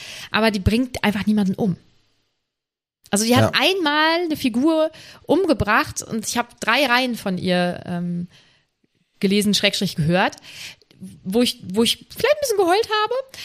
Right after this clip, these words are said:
Speaker 1: In einer anderen Reihe bringt sie auch wohl Leute um, aber das ist nie so, also das sind unglaublich wenige und das bei den Dingen, die passieren, das kann halt nicht, ne?
Speaker 2: Ja.
Speaker 1: Und dann sind das jetzt auch nicht die, wo du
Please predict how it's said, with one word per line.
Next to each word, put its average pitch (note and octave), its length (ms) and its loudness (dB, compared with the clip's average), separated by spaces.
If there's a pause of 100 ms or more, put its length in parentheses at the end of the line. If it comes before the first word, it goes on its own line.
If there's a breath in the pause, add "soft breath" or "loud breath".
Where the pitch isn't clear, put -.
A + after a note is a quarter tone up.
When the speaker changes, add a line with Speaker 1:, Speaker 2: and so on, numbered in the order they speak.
(160 loud breath)
Speaker 1:
In C4 100 -2
einer B3+ 100 2
anderen D4 280 2
Reihe C4+ 260 2
bringt A3 540 0
sie - 140 -4
auch G#3+ 180 2
wohl B3 60 2
Leute A#3 180 2
um, A#3+ 80 -2
aber A#3+ 140 2
das A#3 140 -2
ist - 140 -4
nie C#4 180 0
so, A#3+ 360 0 (420)
also A#3+ 160 2
das B3 120 0
sind B3+ 180 -6 (680)
unglaublich B3+ 1040 0
wenige G#3+ 520 2
und G#3+ 160 -2
das A#3 200 0
bei A3+ 160 2
den G#3 320 -2
Dingen, C4 260 2
die A3+ 80 -4
passieren, G#3+ 340 0
das F#3 160 0 (140)
kann G#3 240 2
halt D3+ 180 0
nicht, D#3+ 380 -4
ne? G3+ 140 2 (260 loud breath)
Speaker 2:
Ja. G2 160 4
Speaker 1:
Und - 180 -2
dann B3+ 180 2
sind C4 120 -2
das B3+ 120 2
jetzt - 180 -4
auch B3 160 2
nicht C4 220 0
die, A#3+ 300 0
wo A#3+ 100 -2
du A#3 360 0